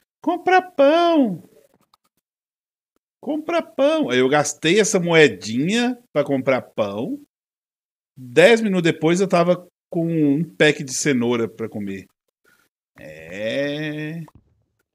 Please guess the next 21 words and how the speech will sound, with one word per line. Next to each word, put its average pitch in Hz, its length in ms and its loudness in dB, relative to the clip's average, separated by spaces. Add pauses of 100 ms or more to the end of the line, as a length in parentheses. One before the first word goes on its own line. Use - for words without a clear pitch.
(760)
Tá 87 100 -20
vendo 123 140 -12
como 143 140 -8
é 127 60 -6
que 131 80 -4
a 120 80 0
vida 117 220 -6
dá 110 140 -2
a 104 40 -6
volta, 101 400 -4
seu 160 200 -6
Marcos? - 840 -10 (640)
Hoje 110 280 -10
estamos 135 420 -6
aqui, 156 340 -6
ó. 123 180 0 (3250)
Recuperando 123 680 0
o 156 40 -6
prejuízo 147 520 -2
até 156 200 -4
hoje. 123 480 -2